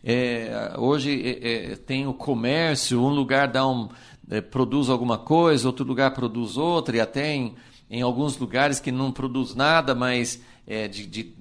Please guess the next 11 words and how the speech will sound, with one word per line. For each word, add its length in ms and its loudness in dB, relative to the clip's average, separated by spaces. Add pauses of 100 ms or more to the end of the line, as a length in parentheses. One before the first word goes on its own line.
(160)
de, 380 -4
de 140 -10
lavoura, 640 2
de 100 -2
agricultura, 800 -2
mas 300 -2
produz 400 -2
outras 340 -6
coisas 320 0
que 100 -8
troca, 640 2